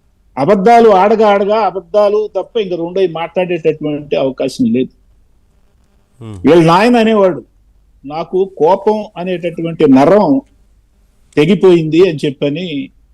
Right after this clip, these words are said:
Speaker 1: "నా కోపం రాదు" అని చెప్పారు.
Speaker 2: ఉమ్.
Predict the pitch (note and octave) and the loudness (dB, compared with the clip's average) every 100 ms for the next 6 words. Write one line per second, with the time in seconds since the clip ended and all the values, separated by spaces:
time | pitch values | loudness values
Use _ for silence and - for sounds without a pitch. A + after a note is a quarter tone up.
0 | _ _ _ _ - C#3+ C3+ G#3+ G3 F#3+ | _ _ _ _ -2 0 2 2 4 2
1 | E3 C3+ C#3 D3+ C#3+ A#2 A2+ - A2 - | 2 4 2 2 0 0 -6 -10 -16 -18
2 | _ _ _ B2+ A#2 G2+ | _ _ _ -20 -16 -16